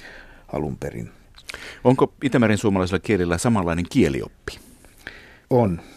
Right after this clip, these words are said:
Speaker 1: Se on ehkä vielä hallitsevampi kuin sanastollinen yhtäläisyys. Siis jos ajatellaan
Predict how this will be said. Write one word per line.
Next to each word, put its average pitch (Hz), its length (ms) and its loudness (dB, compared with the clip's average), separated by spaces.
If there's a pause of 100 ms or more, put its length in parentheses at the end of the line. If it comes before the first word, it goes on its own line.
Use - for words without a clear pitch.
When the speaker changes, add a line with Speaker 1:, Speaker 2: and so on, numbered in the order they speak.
(120)
Speaker 1:
Se - 160 -2
on 139 120 4
ehkä 123 220 0
vielä 113 300 4
hallitsevampi 104 600 -2
kuin - 140 -10
sanastollinen 76 680 -6
yhtäläisyys. - 840 -8 (400)
Siis - 440 -4
jos 98 200 -2
ajatellaan 92 600 -2